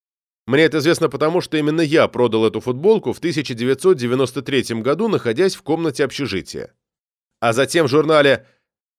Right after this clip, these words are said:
"Энтрепренёр" появилась фотография, на которой был запечатлён ваш покорный слуга, весивший тогда около ста сорока килограммов, одетый в футболку размера X X L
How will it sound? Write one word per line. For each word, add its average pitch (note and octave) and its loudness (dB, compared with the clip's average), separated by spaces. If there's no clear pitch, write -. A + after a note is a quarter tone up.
"Энтрепренёр" C3+ 2
появилась E3+ 0
фотография, F3 0
на B2 0
которой E3 0
был E3+ -2
запечатлён C#3+ -4
ваш C#3 0
покорный A#2+ 0
слуга, F#3+ -2
весивший C#3+ 0
тогда C3 0
около C#3 0
ста C#3+ -2
сорока C#3 0
килограммов, B2 0
одетый D3 0
в - -8
футболку E3 0
размера C3+ 2
X - -4
X A#2+ -4
L G3+ 4